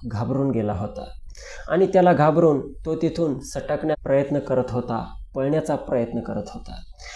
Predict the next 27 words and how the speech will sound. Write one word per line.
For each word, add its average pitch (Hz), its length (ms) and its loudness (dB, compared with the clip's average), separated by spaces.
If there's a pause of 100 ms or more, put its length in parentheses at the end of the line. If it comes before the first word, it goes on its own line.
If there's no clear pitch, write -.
(240)
त्याने 127 320 2 (100)
तेथून 127 340 -2 (200)
पळ 156 120 2
काढण्याचा 127 520 0
प्रयत्न 139 480 -4
केला 147 340 0
असता 135 420 -2 (340)
या 170 140 4
जगदीश 160 500 6
कुमारने 135 640 2 (320)
तेथील 170 340 0
एक 170 280 0
काठी 139 280 -2
उचलली 143 520 2 (380)
आणि 151 160 0
ती 170 180 2
काठी 143 640 -2 (180)
त्या 151 140 0
राजेशच्या 131 600 2
डोक्यात 120 400 -2
घातली. - 520 -6 (160)
काठीचा 135 460 0
वार 127 300 4 (120)
इतका 135 320 -2
जोरदार 143 480 4
झाला 131 280 2
होता 117 460 -2